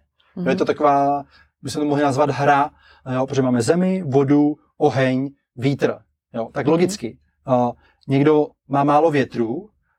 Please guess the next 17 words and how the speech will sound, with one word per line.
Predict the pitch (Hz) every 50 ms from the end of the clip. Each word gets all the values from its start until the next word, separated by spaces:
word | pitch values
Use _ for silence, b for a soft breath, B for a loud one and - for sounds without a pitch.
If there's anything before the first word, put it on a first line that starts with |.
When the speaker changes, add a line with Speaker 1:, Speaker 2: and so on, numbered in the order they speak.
| _ _ -
Speaker 2:
a, | 131 127 127 127 127 127 127 127 135 _ _ _ _ _ _ _ _ _ _ _ _
tak | - 139 147
my | 151
ho | 156
můžeme | 156 151 143 131 160 160 151
podpořit | 147 160 147 147 - 160 151 135 156 - -
trošku, | - 151 147 - - - 165
trošku | 143 - 143 135 - - 156
víc | 147 151 139 -
ohněm. | - - 147 123 127 123 113 104 101 101 - _ _ _ _ - -
Speaker 1:
Mhm. | - 165 170 170 170 135 127
Speaker 2:
Jo, | 131 131
že | 151 147
zvedneme | 135 143 151 139 143 147 147
v | 135
něm | 147 147 143 143
oheň, | 135 123 113 123 123 127 160 196 214 208